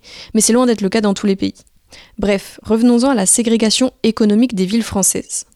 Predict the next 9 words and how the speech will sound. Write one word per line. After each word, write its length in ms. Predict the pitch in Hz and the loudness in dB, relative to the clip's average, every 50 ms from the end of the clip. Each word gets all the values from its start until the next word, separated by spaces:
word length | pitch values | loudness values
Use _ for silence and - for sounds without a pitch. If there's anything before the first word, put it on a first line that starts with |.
| _ _ _ _ - - - - - - - - - | _ _ _ _ -20 -20 -20 -20 -20 -20 -20 -8 -2
En 80 | 220 220 | 0 2
mille 140 | 254 277 | 4 4
neuf 100 | 285 269 | 2 2
cent 140 | - - 262 | 0 0 0
quatre-vingt-dix-neuf, 720 | - 247 - - 233 214 196 185 180 190 190 269 - - - - | -2 -2 -2 -2 -2 -2 0 -2 -2 -4 -4 -6 -8 -10 -4 -2
le 100 | 208 196 | 0 0
sociologue 500 | - - 254 - - 254 240 233 208 - - | 2 0 0 0 0 2 2 2 0 -2 -2
Edmond 300 | 226 240 233 240 240 233 | 0 2 4 4 2 2
Pretzeil 520 | - - 226 202 - - 190 185 214 247 | 0 -2 -4 -4 -2 -2 0 0 0 -2